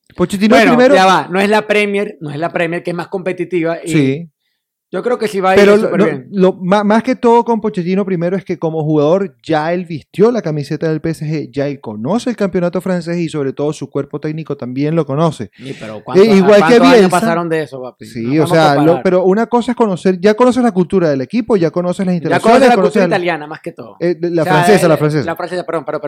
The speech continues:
Speaker 2: perdón, francesa.
Speaker 1: Ya conoces, eh, ya cuando tú conoces el entorno, ya la cosa, ya tú le llevas ventaja. No era lo mismo Pochettino cuando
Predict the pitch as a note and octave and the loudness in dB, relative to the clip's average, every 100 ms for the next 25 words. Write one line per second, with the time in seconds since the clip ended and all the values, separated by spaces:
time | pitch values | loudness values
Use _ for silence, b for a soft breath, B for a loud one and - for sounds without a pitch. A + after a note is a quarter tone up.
0 | - C3 A2+ _ C3 C3 - - G3 F#3+ | -10 -12 -16 _ -16 -16 -18 0 2 6
1 | A#3+ B3 A#3+ A3 F#3+ G3 F#3 F3 G#3+ C4+ | 6 4 2 0 -2 -6 -4 -2 2 2
2 | A#3+ F#3+ A3+ G#3+ F#3 E3+ E3 D3 B3+ C4+ | 2 0 2 2 2 0 0 0 0 2
3 | C4 F#3 F3+ F#3+ G3 G#3 A3 F#3 F#3 G3 | 2 2 2 2 0 -2 -2 -2 -2 -2
4 | G3 F#3+ E3 D3+ D3 C3+ D3 F#3 G3+ F#3+ | -4 -4 -6 -6 -6 -6 -2 0 0 0
5 | F#3 F3 D#3 E3+ F#3+ F3 D3+ | -2 -6 -8 -6 -4 -4 -6